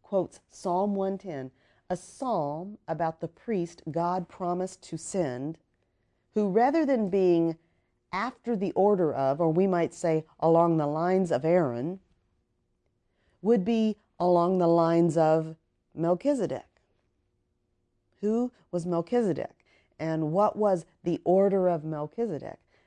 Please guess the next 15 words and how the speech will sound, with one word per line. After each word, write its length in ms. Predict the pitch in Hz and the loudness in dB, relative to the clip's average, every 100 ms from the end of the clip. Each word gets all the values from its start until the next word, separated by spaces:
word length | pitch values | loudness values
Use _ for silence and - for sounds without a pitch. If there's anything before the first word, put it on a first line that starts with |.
| _ | _
Melchizedek 720 | 196 202 277 311 339 170 165 - _ _ _ - | -2 -2 -2 0 2 0 -2 -8 _ _ _ -2
was 200 | 185 170 | 0 0
a 60 | |
priest 420 | - - 190 214 285 | -2 -2 -2 -2 -4
of 160 | 233 | -4
God 360 | 151 123 123 147 _ _ _ _ _ _ _ _ | -8 -10 -12 -14 _ _ _ _ _ _ _ _
who 100 | 226 | 2
was 180 | 202 185 | 4 4
appointed 540 | 190 - 196 220 269 | 0 -2 0 0 -2
by 220 | 202 190 175 | -2 -4 -4
God 500 | 151 135 127 143 - _ _ | -6 -6 -8 -10 -18 _ _
and 180 | 160 151 | -6 -2
respected 640 | 160 - - 202 - 220 | -4 -4 -6 -4 -4 -4
by 160 | 175 175 | -4 -4
Abraham 600 | 170 170 147 135 127 120 | -2 -4 -6 -12 -16 -20